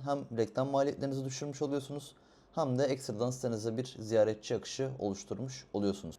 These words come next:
seo kendi içerisinde üç tane temel alana ayrılıyor seo yapmak isteyen kişiler için bu kısım. Ee, site içi,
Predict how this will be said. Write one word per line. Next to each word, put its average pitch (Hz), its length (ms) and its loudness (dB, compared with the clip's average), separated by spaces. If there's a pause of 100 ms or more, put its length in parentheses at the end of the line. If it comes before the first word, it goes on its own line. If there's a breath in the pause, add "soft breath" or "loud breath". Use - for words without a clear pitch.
seo 151 520 6
kendi 127 280 2
içerisinde 139 480 2
üç - 220 -4
tane 131 260 2
temel 117 320 2
alana 101 340 4
ayrılıyor 120 680 2
seo 107 300 2
yapmak 98 420 2
isteyen - 320 -6
kişiler 90 320 -2
için 87 260 -6
bu - 80 -16
kısım. - 260 -8 (580 loud breath)
Ee, 117 240 4
site 156 260 0
içi, 151 380 2